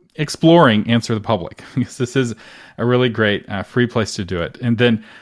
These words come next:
what Dan was talking about on social media, good places, Facebook groups, you can look at the questions people are asking on Facebook groups, and you can give a more complete answer. 'Cause somebody asks a question on Facebook,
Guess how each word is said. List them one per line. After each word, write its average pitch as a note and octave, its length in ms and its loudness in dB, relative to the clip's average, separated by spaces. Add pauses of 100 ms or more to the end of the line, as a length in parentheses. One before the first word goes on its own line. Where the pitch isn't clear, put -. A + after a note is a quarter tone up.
(160)
what B2+ 140 -2
Dan C3 140 4
was B2+ 100 0
talking A#2+ 140 0
about G#2 260 -6
on A2+ 200 -4
social B2+ 300 -2
media, G#2+ 480 2 (280)
good C3+ 180 -2
places, C3+ 360 0
Facebook A#2+ 380 -2
groups, C3+ 280 -2
you A#2+ 60 -2
can A2 100 0
look A2 160 -2
at A2+ 60 -14
the - 80 -14
questions - 480 -6
people A2 220 -4
are F#2+ 60 -10
asking G2 440 -2
on E2+ 140 -4
Facebook A#2+ 320 -8
groups, - 280 -6
and G#2+ 80 -6
you G2 80 -4
can F#2+ 200 -6 (500)
give A2+ 180 2
a A2 80 2
more A2+ 300 2
complete A2+ 500 -4
answer. G#2+ 380 -4
'Cause - 240 -16
somebody A3+ 280 4
asks E3+ 200 0
a C3+ 40 -4
question C3+ 300 0
on G#2+ 120 0
Facebook, A2 360 -4